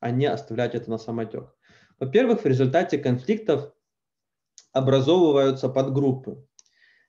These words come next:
И важно понимать, что, э, давайте я задам этот вопрос.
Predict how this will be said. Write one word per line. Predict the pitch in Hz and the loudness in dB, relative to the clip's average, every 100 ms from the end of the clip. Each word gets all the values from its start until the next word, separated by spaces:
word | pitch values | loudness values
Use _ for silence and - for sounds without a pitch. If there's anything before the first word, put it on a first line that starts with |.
| _ - | _ -4
И | 143 143 | 2 4
важно | 127 147 202 190 | 4 2 4 2
понимать, | 165 143 135 151 156 | 2 0 2 2 0
что, | 156 - 139 135 131 - - _ 139 | -4 -4 0 2 2 -2 -14 _ -8
э, | 123 120 120 - - _ _ _ | -6 -4 -6 -8 -16 _ _ _
давайте | 127 143 135 127 | 0 0 0 0
я | 127 | 2
задам | 127 127 127 | 2 0 0
этот | 120 127 | -2 -4
вопрос. | 127 127 117 - | -6 -4 -8 -8